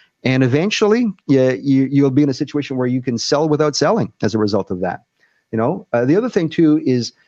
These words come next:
remember that when you're communicating on LinkedIn, stick to the topics that you're, don't go into three or four different topics at the same time. One of the things I find really frustrating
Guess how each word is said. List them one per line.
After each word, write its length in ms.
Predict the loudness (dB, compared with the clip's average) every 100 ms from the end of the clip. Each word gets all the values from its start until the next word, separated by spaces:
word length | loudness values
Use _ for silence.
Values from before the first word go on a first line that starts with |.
| _
remember 420 | 0 2 2 2
that 160 | 2 2
when 180 | 2 2
you're 300 | 2 0 -2
communicating 760 | 0 2 2 2 2 2 0 -4 -18 _ -2
on 180 | 0 2
LinkedIn, 400 | 2 0 0 -2 -12 -20 _
stick 480 | -6 -6 0 -2 0
to 140 | 0
the 80 | 0
topics 640 | -2 -4 -2 -6 -8 -10 -4
that 200 | -2 -2
you're, 220 | -4 -2
don't 240 | -2 0
go 160 | 0 0
into 180 | -2 -4
three 280 | -2 0
or 60 | 0
four 200 | 0 -2
different 220 | -2 -4
topics 340 | -4 -4 -6 -6
at 80 |
the 80 | -6
same 240 | -4 -4 -2
time. 300 | -4 -2 -2
One 80 |
of 80 | -2
the 60 | -2
things 220 | -2 0
I 120 | -2
find 280 | 0 -2 2
really 220 | 2 0
frustrating 580 | 0 -2 0 -2 -2